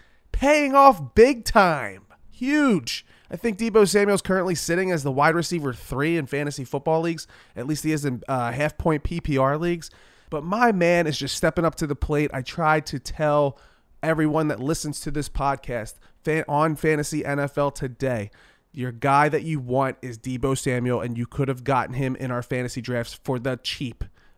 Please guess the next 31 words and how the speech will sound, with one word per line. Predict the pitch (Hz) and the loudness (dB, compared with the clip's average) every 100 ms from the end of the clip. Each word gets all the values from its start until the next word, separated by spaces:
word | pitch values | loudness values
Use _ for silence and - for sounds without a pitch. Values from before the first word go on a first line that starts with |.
| _ _ | _ _
Basically | 156 160 - 160 151 139 | -2 -2 -2 -6 -4 -2
nothing. | 135 139 - 120 | 0 0 0 -4
I'm | 123 143 | -4 -2
talking | 156 143 139 127 | -2 0 -2 -4
about | 127 127 - | 0 0 0
rounds | 131 123 120 | -2 -4 -4
ten, | - - 151 143 131 - - - | -6 -2 0 0 -2 -8 -20 -10
eleven, | 127 139 131 131 | -2 0 0 -2
or | 117 | -4
twelve. | 117 - 135 127 123 | -8 -2 0 0 0
That's | 135 135 | -4 -2
where | 139 120 | -4 -4
Deebo | 131 131 123 | -2 0 0
was | 117 | 0
going. | 131 127 120 - - | -2 -2 -4 -10 -18
Instead, | - 131 - - 160 147 | -12 -8 -4 2 4 4
everybody | - 151 143 143 139 | 0 0 2 2 0
was | 131 - - | -2 -6 -6
fixated | 175 - 160 147 143 - - _ - | -6 -2 -4 -2 -4 -6 -18 _ -8
on | 135 127 - | -8 -6 0
getting | 156 147 143 123 | 2 2 0 0
Brandon | 147 147 139 | 0 0 -2
Ayuk, | 127 127 139 147 | -2 0 0 0
who | 139 131 | -4 -6
is | 127 | -6
doing | 131 147 139 - | -2 0 0 -2
absolute | 143 147 - - 139 131 135 - - 113 | 2 2 0 -4 -2 0 -2 -4 -14 -4
dog | 143 139 135 | 2 4 4
shit | - - 107 - | 0 -8 -10 -12
this | 104 - - | -12 -10 -12
year. | 85 | -12